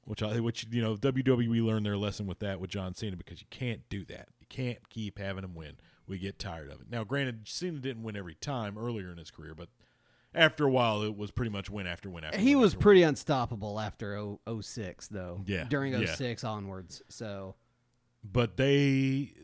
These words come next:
Speaker 1: they put on a great, because Seth Rollins is a good wrestler. A J Styles is an amazing wrestler.
Speaker 2: Mm-hmm.
Speaker 1: He's a phenomenal one.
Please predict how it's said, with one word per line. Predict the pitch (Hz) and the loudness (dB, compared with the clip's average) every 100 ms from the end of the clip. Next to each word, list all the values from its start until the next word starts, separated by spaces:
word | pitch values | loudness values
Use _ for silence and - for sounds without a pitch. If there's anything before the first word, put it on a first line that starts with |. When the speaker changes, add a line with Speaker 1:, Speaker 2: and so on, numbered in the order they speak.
| - | -10
Speaker 1:
they | 113 120 | -4 0
put | - 123 | 2 2
on | 117 | 0
a | 90 | -2
great, | 85 98 95 135 120 _ _ - | -8 -8 0 0 -2 _ _ -18
because | - 131 120 - - | -4 -2 -2 -6 -12
Seth | - 120 110 | -4 -2 0
Rollins | 113 117 101 | 0 0 -4
is | 90 | -8
a | |
good | 85 92 | -8 -8
wrestler. | 87 82 78 95 - _ _ | -8 -8 -14 -16 -18 _ _
A | - 131 | -2 0
J | 120 | 0
Styles | 107 - 127 123 107 | -2 2 4 4 2
is | 98 87 | -4 -8
an | 87 | -10
amazing | 87 92 127 95 76 | -4 2 2 2 -4
wrestler. | 73 76 78 98 | -8 -10 -12 -10
Speaker 2:
Mm-hmm. | 101 104 110 110 - - _ _ _ | -8 -8 -8 -10 -14 -20 _ _ _
Speaker 1:
He's | 120 113 | -6 -4
a | 98 - _ _ _ | -6 -10 _ _ _
phenomenal | - 107 98 95 107 113 127 147 147 _ _ _ | -10 -6 -6 -6 -6 -6 -6 -6 -10 _ _ _
one. | 143 175 202 | -10 -10 -10